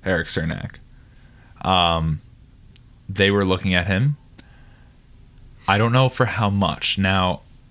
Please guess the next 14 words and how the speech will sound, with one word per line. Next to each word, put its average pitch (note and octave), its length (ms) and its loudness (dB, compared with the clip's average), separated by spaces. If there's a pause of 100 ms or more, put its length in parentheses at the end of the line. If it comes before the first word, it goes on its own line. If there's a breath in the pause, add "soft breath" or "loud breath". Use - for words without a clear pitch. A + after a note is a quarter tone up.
(160)
I A2+ 560 4
feel G3+ 420 2
like, F3 540 0 (260)
okay, G#2+ 300 0
so A#2+ 340 2
with C3+ 300 0
Eric A2+ 220 2
Cernak, G#2+ 440 0 (1200 soft breath)
you G2+ 360 2
don't A#2+ 220 2
wanna C3 160 2
sign A2+ 180 2
him G2 120 2
long-term E2+ 640 0